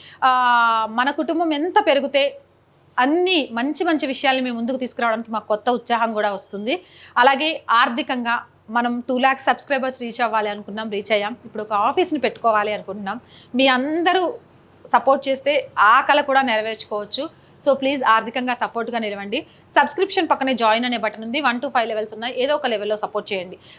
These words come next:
అలాగే స్క్రీన్ మీద Google Pay, PhonePe-తో పాటు అకౌంట్ డీటెయిల్స్ కూడా ఉన్నాయి. మీకు తోచిన సహాయం చేయడం ద్వారా మా కలకు సాకారం అందించిన వాళ్ళు అవుతారు. వ్యాపార ప్రకటనల కోసం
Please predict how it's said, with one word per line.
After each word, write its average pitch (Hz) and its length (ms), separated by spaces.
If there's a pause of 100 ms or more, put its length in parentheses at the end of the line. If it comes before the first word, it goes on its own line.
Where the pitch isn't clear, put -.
అలాగే 320 240
స్క్రీన్ 330 320
మీద 359 100
Google 269 340
Pay, 359 140
PhonePe-తో 262 440
పాటు 254 240
అకౌంట్ 359 400
డీటెయిల్స్ 254 320
కూడా 214 200
ఉన్నాయి. 214 420 (220)
మీకు 359 180
తోచిన 311 280
సహాయం 240 480
చేయడం 208 200
ద్వారా 202 240
మా 233 280
కలకు 240 380
సాకారం 214 440
అందించిన 196 360
వాళ్ళు 185 200
అవుతారు. 190 280 (340)
వ్యాపార 302 500
ప్రకటనల 233 540
కోసం 202 320